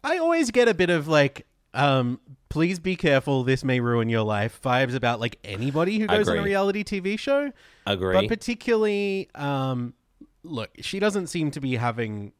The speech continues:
Speaker 1: trouble. I wanna, I wanna, like, give her all the credit in the world
Speaker 2: No, she
Speaker 1: that
Speaker 2: doesn't seem like
Speaker 1: she is
Speaker 2: she's having a bad time, and she's handling herself very, very well.
Speaker 1: Yeah. Um, but it is, uh, twenty-one is the age.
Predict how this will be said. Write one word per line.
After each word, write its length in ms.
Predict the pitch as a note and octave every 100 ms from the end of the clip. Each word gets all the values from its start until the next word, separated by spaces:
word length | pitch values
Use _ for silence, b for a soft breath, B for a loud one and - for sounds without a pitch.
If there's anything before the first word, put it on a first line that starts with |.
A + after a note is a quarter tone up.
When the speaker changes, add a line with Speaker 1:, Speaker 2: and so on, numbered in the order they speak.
| _ _ _
Speaker 1:
trouble. 500 | - - A2+ F2 D2 F#2+
I 80 |
wanna, 260 | C#3+ D#3+ D#3+
I 140 | D#3
wanna, 160 | F#3 G3+
like, 160 | F3+ C#3+
give 200 | D#3 D3+
her 140 | D3
all 140 | B2+
the 80 | C3
credit 300 | A#2+ B2 A#2+
in 100 | A2
the 80 | G#2+
world 500 | G2+ G2 F2+ F#2+ - -
Speaker 2:
No, 320 | B2 A2 D#2+
she 120 | A#2
Speaker 1:
that 60 | A2+
Speaker 2:
doesn't 200 | C3 D#3+
seem 160 | F3
like 100 | D3+
Speaker 1:
she 60 | B2+
is 40 |
Speaker 2:
she's 100 | A#2+
having 200 | G#2+ F#2 F2
a 40 |
bad 260 | F2 F2+ E2+
time, 320 | A2+ A2 G#2
and 120 | F#2+
she's 180 | - F#2+
handling 460 | F#2+ F#2 F#2 E2+
herself 340 | E2 F2+ - D#2+
very, 380 | E2+ G2 G2 F2+
very 260 | E2 E2
well. 400 | E2 D#2+ B1+ - _ _ _ _ -
Speaker 1:
Yeah. 220 | B2 - _ b b b b -
Um, 640 | C3 B2+ B2+ B2 B2 C#3
but 300 | - D4 A#3+ -
it 260 | G#3+ G#3 _
is, 680 | F#3 F#3+ F#3 F#3+ F#3 E3+ E3 _
uh, 680 | D3 D3 D3 C#3+ C#3 C3+ C3+ - -
twenty-one 640 | E3+ C#3+ A#2+ G#2 F2 C#2 _
is 260 | A#2+ A#2 F#2+
the 220 | C3 F2+
age. 380 | G2+ F2+ -